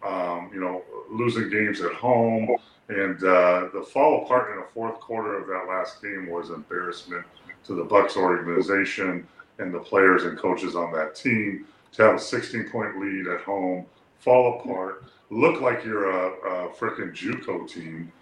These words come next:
uh, at the end of that thing. No one wants to handle the ball, no one wants to shoot the ball, not even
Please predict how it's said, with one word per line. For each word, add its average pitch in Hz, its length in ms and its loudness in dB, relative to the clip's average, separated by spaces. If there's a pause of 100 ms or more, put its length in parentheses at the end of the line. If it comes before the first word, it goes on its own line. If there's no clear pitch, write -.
(240)
uh, 92 240 0
at - 140 -2
the 98 120 6
end 117 140 6
of 87 60 0
that 80 220 0
thing. 92 220 -6
No 98 140 -2
one 95 140 -2
wants 95 180 -4
to 82 80 -8
handle 92 240 -2
the 78 80 -10
ball, 110 300 6
no - 40 -6
one 95 80 -10
wants 92 160 -10
to - 80 -20
shoot - 240 -18
the - 60 -20
ball, 98 520 -2 (160)
not 202 280 4
even 156 220 0